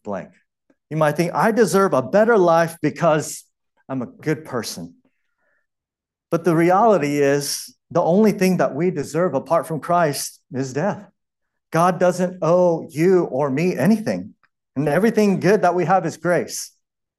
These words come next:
Maybe you have a complaining or comparing heart.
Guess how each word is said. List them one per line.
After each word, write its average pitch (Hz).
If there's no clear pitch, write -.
Maybe 180
you 165
have 160
a 147
complaining 139
or 113
comparing 123
heart. 87